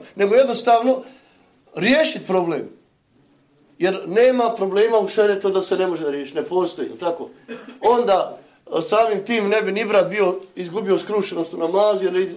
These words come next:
izrevoltiran, jel tako, time što je vidio da je stvar koja je manet kod njega preuzeta, pokvarena, a onda i emir džemata, jel tako, ne bi bio doveden u nezgodan položaj,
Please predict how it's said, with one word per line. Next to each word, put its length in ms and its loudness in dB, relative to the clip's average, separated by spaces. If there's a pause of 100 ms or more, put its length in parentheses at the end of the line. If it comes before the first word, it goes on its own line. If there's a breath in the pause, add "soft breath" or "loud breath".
(100)
izrevoltiran, 680 0
jel 100 -6
tako, 340 -2 (320 loud breath)
time 280 0
što 160 -4
je 60 0
vidio 280 -2
da 80 4
je 80 2
stvar 360 2 (440 loud breath)
koja 240 6
je 120 2
manet 420 2
kod 160 0
njega 180 2
preuzeta, 460 0
pokvarena, 600 2 (360 loud breath)
a 120 4
onda 260 4
i 120 2
emir 220 0
džemata, 480 2
jel 100 -2
tako, 260 0
ne 140 4
bi 100 -4
bio 180 2
doveden 420 0
u 40 -4
nezgodan 480 0
položaj, 540 2